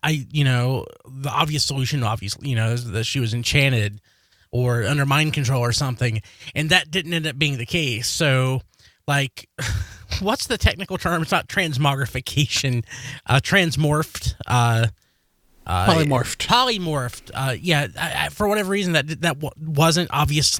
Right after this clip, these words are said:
Speaker 1: obvious and apparent, and it just, I think it took us longer than it should have to,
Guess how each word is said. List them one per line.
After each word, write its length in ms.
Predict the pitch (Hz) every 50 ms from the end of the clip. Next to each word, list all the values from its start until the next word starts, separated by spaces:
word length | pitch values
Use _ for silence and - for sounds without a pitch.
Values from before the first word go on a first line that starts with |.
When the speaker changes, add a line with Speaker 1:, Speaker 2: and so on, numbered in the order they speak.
| - _ _
Speaker 1:
obvious 400 | 135 143 151 139 147 151 139 -
and 60 | 147
apparent, 480 | 123 - - 139 139 139 123 113 113 - _ _ _ _ _ _ _ _ _ _ _ -
and 100 | 143 147
it 60 | 127
just, 320 | 135 156 147 - - 117
I 80 | 127 139
think 160 | - 156 139
it 80 | - -
took 120 | 143 131
us 240 | 127 - - - - 131
longer 340 | 135 135 135 127 127 127
than 100 | 120 123
it 120 | 127 - -
should 160 | - 147 123
have 320 | 110 107 107 107 101 113
to, 260 | - 131 117 113 98